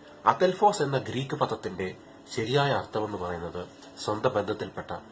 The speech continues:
കുലത്തിൽപ്പെട്ട, ഒരേ ഗോത്രത്തിൽപ്പെട്ട, ആ, സഹോദരങ്ങൾ എന്ന അർത്ഥതലമാണ് വരുന്നതെന്ന് പറയുന്നത്. ഇപ്പോൾ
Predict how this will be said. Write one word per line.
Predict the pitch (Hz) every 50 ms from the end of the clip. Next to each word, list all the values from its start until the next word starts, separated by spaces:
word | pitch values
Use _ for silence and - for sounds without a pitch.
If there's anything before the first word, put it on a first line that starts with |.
| - - - - -
കുലത്തിൽപ്പെട്ട, | 117 117 123 - - 131 - - 110 98 - - 90 - - - - - - -
ഒരേ | 110 117 110
ഗോത്രത്തിൽപ്പെട്ട, | - 107 104 104 - 139 - - 131 - - 104 - - 95 95 - - - - - - - - - - - 95
ആ, | 90 87 85 85 85 85 82 85 85
സഹോദരങ്ങൾ | - - 104 92 110 104 - 101 101 95 92 95 95 95 - - - - - - -
എന്ന | 92 90 92
അർത്ഥതലമാണ് | 90 85 80 - 90 87 92 87 82 78 76 78 76
വരുന്നതെന്ന് | 80 78 82 85 80 76
പറയുന്നത്. | 65 60 - - - - - - - - - - - - - -
ഇപ്പോൾ | 147 139 - 156 151 -